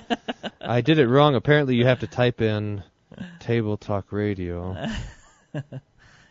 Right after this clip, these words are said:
Speaker 1: You should be able to just hit reply on that.
Speaker 2: Yeah, I think I did. I think I did.
Speaker 1: Oh,
Speaker 2: Did it
Speaker 1: okay.
Speaker 2: come there for you? Did you
Speaker 1: I
Speaker 2: see
Speaker 1: don't
Speaker 2: it?
Speaker 1: know. I
Speaker 2: Pay attention. You gotta
Speaker 1: Uh,
Speaker 2: answer
Speaker 1: sorry.
Speaker 2: this question. You gotta think of an Old Testament event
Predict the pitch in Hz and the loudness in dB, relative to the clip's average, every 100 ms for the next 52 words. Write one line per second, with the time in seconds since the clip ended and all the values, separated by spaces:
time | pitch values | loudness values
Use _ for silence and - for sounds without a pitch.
0 | - 143 - 339 180 131 127 143 78 127 | -8 -4 0 0 2 0 0 -4 -4 -4
1 | - 156 127 90 87 - _ _ _ _ | -4 -4 -2 -4 -6 -8 _ _ _ _
2 | _ _ _ _ _ _ - 117 147 151 | _ _ _ _ _ _ -4 4 6 6
3 | 143 156 107 90 87 87 95 87 87 87 | 4 2 0 0 -2 -4 -6 -8 -8 -10
4 | 95 98 87 110 110 - 123 151 151 - | -14 -18 -10 -6 -6 -4 -4 -4 -8 -10
5 | 151 165 113 110 247 185 120 107 113 - | -12 -10 -8 -8 -8 -8 -8 -6 -8 2
6 | 156 165 151 117 104 117 131 123 117 123 | 4 4 2 0 -2 2 4 4 4 2
7 | 110 101 - 104 - 90 - _ - 139 | -2 -2 -2 -4 -4 -14 -16 _ 0 4
8 | 165 175 160 143 151 147 151 135 117 107 | 6 4 2 4 4 4 2 2 -2 -2
9 | 110 82 | -2 -4